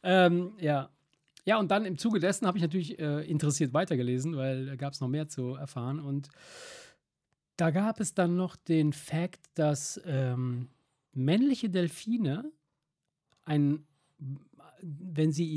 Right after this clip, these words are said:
eja-, ejakulieren, quasi, <laughs>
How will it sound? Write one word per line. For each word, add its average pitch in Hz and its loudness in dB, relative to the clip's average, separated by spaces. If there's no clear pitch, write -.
eja-, - -2
ejakulieren, 160 0
quasi, 165 12
<laughs> 277 12